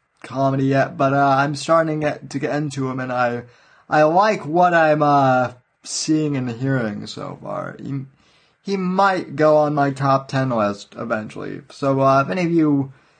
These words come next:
who, uh, are regulars have any good, uh, Stanhope bits or anything that you wanna send to me on Twitter or whatever,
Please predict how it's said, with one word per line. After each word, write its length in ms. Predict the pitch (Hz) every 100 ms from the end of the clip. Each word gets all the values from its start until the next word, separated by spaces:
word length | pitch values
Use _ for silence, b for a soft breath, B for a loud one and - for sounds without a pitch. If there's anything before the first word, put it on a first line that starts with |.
| b b _
who, 260 | 147 143
uh, 240 | 139 131 127
are 180 | 127 127
regulars 600 | 143 143 135 127 123 120
have 180 | 135
any 280 | 131 123 117 - _ _ -
good, 240 | 143 131
uh, 400 | 127 117 107 101 - _ _ _ _ _ _ _
Stanhope 680 | - - - 143 139 127 - - _
bits 400 | 120 113 113 -
or 180 | 120 117
anything 360 | 117 113 113
that 120 | 117 -
you 140 | 117
wanna 480 | 120 117 110 104 104 _ _ _ _ _ _ _ _ 101 107
send 260 | - 143 135
to 60 |
me 80 | 127
on 180 | 120 110
Twitter 320 | 104 131 127
or 240 | 123 113 110
whatever, 600 | 113 107 107 110 110